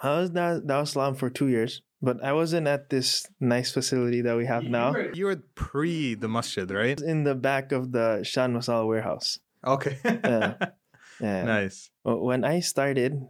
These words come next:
Speaker 1: uh, I started with just Mufti Minhaj at that time.
Speaker 2: Hmm.
Speaker 1: And, um, I was the first student of the, not the Darussalam, his madrasa,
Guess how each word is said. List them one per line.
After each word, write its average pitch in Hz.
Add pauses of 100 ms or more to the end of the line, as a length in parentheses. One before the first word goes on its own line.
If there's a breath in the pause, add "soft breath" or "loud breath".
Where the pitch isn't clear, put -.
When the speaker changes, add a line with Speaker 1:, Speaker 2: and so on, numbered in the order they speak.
(160)
Speaker 1:
uh, 117
I 123
started 147
with 127
just 135
Mufti 120
Minhaj 107
at 101
that 104
time. 110
Speaker 2:
Hmm. 104 (100)
Speaker 1:
And, 110
um, 104 (160)
I 123
was 117 (320)
the 131
first 147
student 113 (100)
of 117
the, 110 (120)
not 151
the 156
Darussalam, 143
his 180
madrasa, 135